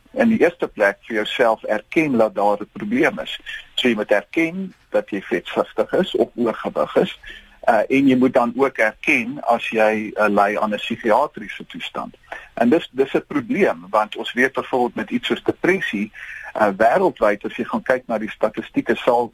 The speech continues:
slegs omtrent vyftig persent van mense met depressie ooit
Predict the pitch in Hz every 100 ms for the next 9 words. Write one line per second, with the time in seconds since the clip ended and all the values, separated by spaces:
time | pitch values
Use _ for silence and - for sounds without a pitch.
0 | - 180 170 - 139 147 139 - - 170
1 | - - 135 - 135 127 - 117 104 104
2 | - 110 101 - 123 123 - 240 - -
3 | 196 185